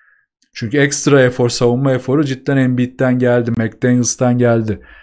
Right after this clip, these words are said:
Ki o maçın son bölümü Tucker da oynamadı. Şimdi bunlar okey. Peki burada Embiid'i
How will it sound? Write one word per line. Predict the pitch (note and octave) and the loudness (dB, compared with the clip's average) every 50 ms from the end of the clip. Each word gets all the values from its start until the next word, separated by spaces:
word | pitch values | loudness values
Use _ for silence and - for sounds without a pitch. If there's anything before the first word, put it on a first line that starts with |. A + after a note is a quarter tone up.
| - - - - _ _ _ | -20 -20 -20 -20 _ _ _
Ki | - C3 | -4 -2
o | C3 | 0
maçın | C3 C3 B2+ - C#3+ | 0 0 -2 -2 -4
son | C3+ - C#3+ C#3 C3+ | -2 0 0 0 0
bölümü | C#3 D3 D3+ | 0 -2 -2
Tucker | - C#3+ C3+ - - D3 C#3 | -2 -4 -4 -2 -2 -2 -2
da | A#2 | -2
oynamadı. | G#2+ G2+ F#2+ F2+ F2+ - - - _ _ _ _ _ _ _ _ _ _ _ _ _ _ _ _ _ _ _ _ _ _ _ _ _ _ _ _ | -2 -2 -6 -8 -10 -14 -18 -20 _ _ _ _ _ _ _ _ _ _ _ _ _ _ _ _ _ _ _ _ _ _ _ _ _ _ _ _
Şimdi | - A2 G#2+ | -12 -8 -2
bunlar | C#3 E3+ F#3+ G3 G3 G3 | 0 2 4 4 4 6
okey. | G3 F3+ F#3 - C3+ G#2 F2+ E2+ - - - _ _ _ - - - | 4 4 2 0 -2 -2 -2 -4 -12 -20 -20 _ _ _ -20 -8 -4
Peki | D3+ D#3+ D#3+ G#3+ G3+ | -2 -2 0 0 2
burada | G3+ G#3+ G#3 G3+ F#3+ | 2 4 4 6 4
Embiid'i | D#3 D3 D3 D3+ D3 D3+ E3 E3 E3+ E3 F3 G#3+ A3+ A3 G3 F3+ F3+ - | 4 4 2 2 0 2 4 4 4 4 2 0 0 2 0 0 -2 -8